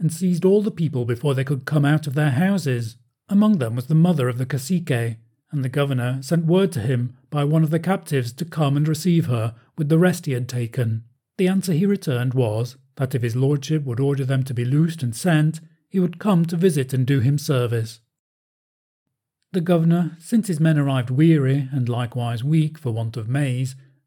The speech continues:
and the horses were also lean, determined to yield to the requirement and try to have peace. So the mother and the rest were ordered to be set free, and with words of kindness were dismissed.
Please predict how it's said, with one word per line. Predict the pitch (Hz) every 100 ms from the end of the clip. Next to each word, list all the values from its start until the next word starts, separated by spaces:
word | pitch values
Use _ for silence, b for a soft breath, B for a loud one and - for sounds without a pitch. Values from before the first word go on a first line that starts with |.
| -
and | 156
the |
horses | 127 165 175 127 123
were | 151
also | 180 180 131 113
lean, | 110 110 127 131 B B B _
determined | 165 180 190 151 151
to | 147
yield | 160 160 139 131
to |
the | 117
requirement | 120 - 151 151 131 127 147
and | 143
try | - 175 131
to | 110
have | 151 147
peace. | - 123 113 107 - _ _ _ _
So | - 113
the | 113
mother | 123 135 147 151 -
and | 165
the | 160
rest | 180 170 -
were | 175 202
ordered | 190 147 151
to | 156
be | 165
set | 175 170 -
free, | 196 185 156 151 B B B 175
and |
with | 175 165
words | 196 196 180
of | 135
kindness | - 156 151 156 151 -
were | 143
dismissed. | 139 131 117 95 90 -